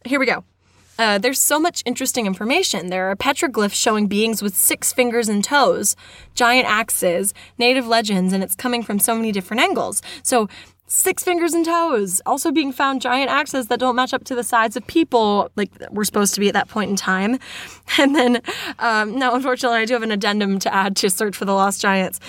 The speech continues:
which implies that maybe they're not the most reputable source, which is Steven Mrozowski, who was a guest archaeologist and anthropology professor, uh, spoke up about the show and said he was disappointed that producers edited out his professional opinion,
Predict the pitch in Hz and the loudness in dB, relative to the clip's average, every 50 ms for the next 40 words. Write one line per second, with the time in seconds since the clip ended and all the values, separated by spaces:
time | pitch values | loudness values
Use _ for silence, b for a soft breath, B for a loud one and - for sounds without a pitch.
0 | B 269 B - 202 214 214 - 214 208 247 233 220 214 202 196 190 220 214 214 | B -18 B -4 -2 -2 0 0 0 2 2 2 2 2 0 -2 0 2 2 2
1 | 220 226 196 208 202 196 196 196 - 214 214 220 220 - 240 240 262 254 254 277 | 2 2 2 2 4 4 2 2 0 -2 -4 -2 0 0 0 0 2 0 0 0
2 | 269 - 294 294 294 294 - - - - - - 208 220 208 - 214 202 190 185 | 0 2 2 2 0 0 0 -2 -4 -6 -6 -2 -2 -2 2 2 2 2 2 0
3 | 180 - - - - - - 254 254 247 240 254 247 240 233 220 - - _ _ | -2 -4 -6 -6 -6 -4 -2 0 0 2 2 2 2 2 0 -2 -6 -8 _ _
4 | 202 208 202 196 190 208 202 220 247 - - - 294 294 294 277 269 240 226 214 | -4 -2 -2 0 0 0 0 0 0 -4 -4 0 0 2 2 2 0 0 0 -2
5 | 208 190 208 202 208 - 196 208 196 - 202 185 180 190 208 214 226 247 254 - | 0 0 0 0 2 0 -2 -2 -4 -2 -2 0 2 0 0 0 0 0 0 0
6 | - 214 185 196 202 190 196 180 - 202 190 208 220 247 247 277 262 - 277 269 | -2 -4 -4 -4 -4 -4 -6 -4 0 0 0 0 0 -2 -4 -4 -2 -2 -2 0
7 | - 302 285 294 285 B B B B B - 214 214 202 196 190 - - 226 220 | 2 0 0 0 -2 B B B B B -2 0 2 2 0 -2 0 0 0 0
8 | - 220 - - - 220 220 - - 214 - - 214 214 220 233 208 - 208 220 | 2 0 0 0 0 -2 -2 -2 -2 -2 0 2 2 2 2 0 -2 -2 -2 -2
9 | 208 202 190 - - - - - - - 254 233 233 226 226 190 202 - - - | -2 -2 0 2 0 0 0 -4 -4 -2 -2 0 0 0 0 2 0 0 0 -2
10 | 214 202 208 208 202 - 202 190 - - 208 202 202 208 202 196 196 196 220 208 | -2 -2 -2 -2 0 0 -2 -2 -2 -2 -4 -2 0 0 0 2 2 2 0 -2
11 | - - 208 190 - 196 196 - - 208 190 180 185 - 208 208 220 226 240 254 | -2 -4 -4 -2 -2 -2 -2 -2 -2 -2 -2 -2 -2 -4 -4 -2 0 0 0 0